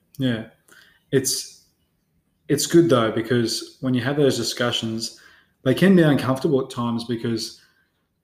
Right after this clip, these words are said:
one person might feel more one way than the other person does.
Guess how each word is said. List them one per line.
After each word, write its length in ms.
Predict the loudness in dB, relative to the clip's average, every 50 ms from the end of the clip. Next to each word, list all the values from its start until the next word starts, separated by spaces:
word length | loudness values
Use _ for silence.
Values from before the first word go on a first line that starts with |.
| _ _
one 260 | 0 2 2 2 0
person 360 | 0 0 -2 0 0 0 0
might 300 | 0 0 0 -2 -6 -10
feel 340 | -8 -4 -2 -2 0 -2 -2
more 340 | -2 -2 0 0 0 0 0
one 200 | -2 -2 -2 -2
way 440 | -4 -4 -4 -4 -4 -4 -6 -8 -12 _ _ _ _ _ _
than 140 | -6 -6 -6
the 100 | -4 -6
other 100 | -6 -6
person 300 | -6 -8 -8 -6 -6 -6
does. 400 | -6 -6 -6 -8 -10 -14 -20 _